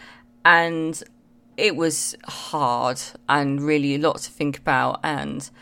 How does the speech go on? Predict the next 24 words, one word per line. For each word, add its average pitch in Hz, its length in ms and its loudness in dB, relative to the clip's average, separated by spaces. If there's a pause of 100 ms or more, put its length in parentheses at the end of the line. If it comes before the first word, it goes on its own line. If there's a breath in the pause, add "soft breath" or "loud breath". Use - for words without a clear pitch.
(280 loud breath)
um, 139 340 -8
I 147 80 -8
think 143 300 -8
the 139 340 -6
issue 147 300 -8
over 143 300 -6
how 143 320 -6
we 139 220 -4
dispose 135 520 -8
of 139 100 -16
P 147 200 -6
P 139 400 -6
E 135 40 -4
and 135 80 -4
the 131 60 -6
differences 139 480 -10
between 139 400 -8
for 139 120 -12
different - 520 -10
associations, 131 1120 -8 (300 loud breath)
whether 139 140 -6
you're 135 140 -4
a 139 60 -8
chiropractor, 135 680 -8